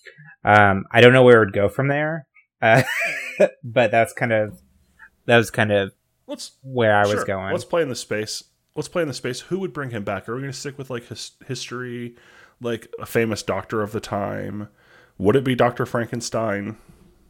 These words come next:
Speaker 2: Like, what, what are you thinking?
Speaker 1: Um, I think, I think they would have to find someone new. I think it would have to be a new character for sure. Um, I don't know, like,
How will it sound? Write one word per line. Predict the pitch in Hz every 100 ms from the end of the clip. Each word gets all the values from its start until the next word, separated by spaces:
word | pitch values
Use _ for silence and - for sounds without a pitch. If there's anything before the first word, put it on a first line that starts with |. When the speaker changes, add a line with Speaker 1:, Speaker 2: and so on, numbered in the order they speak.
| _
Speaker 2:
Like, | - 101
what, | 139 139
what | 143
are | 135
you |
thinking? | 113 95 87 - - - _ _ _ _ _ _ _ _ -
Speaker 1:
Um, | 135 131 135 127 - _ _ _
I | 127
think, | 127 160 185 196 - _ _ _ _ _ _ _ _ _
I | 139
think | 175
they | 240
would | 226
have | 220
to | 143
find | 123 117 110
someone | 127 110 101 98
new. | 101 101 104
I | 107
think | 107 120
it |
would | 117
have | 120
to | -
be | 110
a |
new | 107 98
character | 107 101 104 - 104
for | - 107
sure. | - 113 110 113 - _ _ _ _
Um, | 110 113 110 107 104 104 104 _ _ _ _ _ - _
I | 127
don't | 135
know, | 127
like, | 113 104